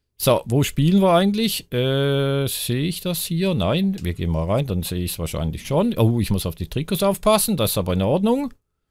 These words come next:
Alles Sutter Gedenkpark, es ist ein Heimspiel. Okay, gut. Ich würd sagen,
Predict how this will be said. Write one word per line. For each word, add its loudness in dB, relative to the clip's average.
Alles 4
Sutter 2
Gedenkpark, 2
es -2
ist 0
ein 8
Heimspiel. 4
Okay, 2
gut. 6
Ich 2
würd 2
sagen, 4